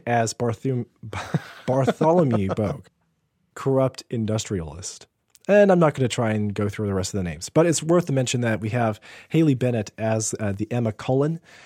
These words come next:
and she is the young woman who hires the Seven. The leading lady, it's pretty sad there what happens at the beginning of the film.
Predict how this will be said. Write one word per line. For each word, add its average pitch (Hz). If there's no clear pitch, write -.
and 117
she 151
is 135
the 127
young 123
woman 117
who 110
hires 110
the 98
Seven. 90
The 131
leading 143
lady, 131
it's 123
pretty 170
sad 143
there 120
what 113
happens 117
at 104
the 101
beginning 104
of 98
the 92
film. 90